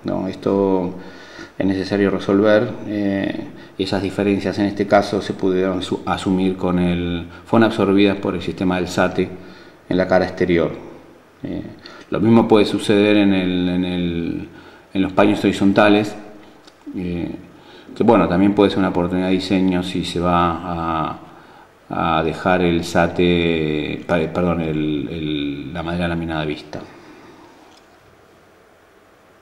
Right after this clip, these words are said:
Eh, aquí se trabajó, eh, la, el C D T desde la planta primera hacia arriba, en la planta sótano se hizo, se hizo todo de hormigón,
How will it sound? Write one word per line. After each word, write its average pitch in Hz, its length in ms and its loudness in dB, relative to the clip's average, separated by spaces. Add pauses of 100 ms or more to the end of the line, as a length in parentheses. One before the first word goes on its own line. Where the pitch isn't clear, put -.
(1600)
Eh, 92 360 2
aquí 90 180 0
se 117 140 0
trabajó, 95 1080 4
eh, 87 640 0 (1000)
la, 90 800 0
el 90 100 -2
C - 120 0
D 95 120 6
T 101 120 6 (160)
desde 92 220 0
la 90 180 2
planta 95 380 4
primera 92 280 2
hacia 95 180 2
arriba, 117 680 4
en 92 420 -2
la 90 200 -2
planta 98 320 2
sótano 95 440 2
se 90 160 -2
hizo, 90 1040 0
se 98 120 -8
hizo 90 140 -8
todo 90 200 -4
de 90 60 -2
hormigón, 117 580 2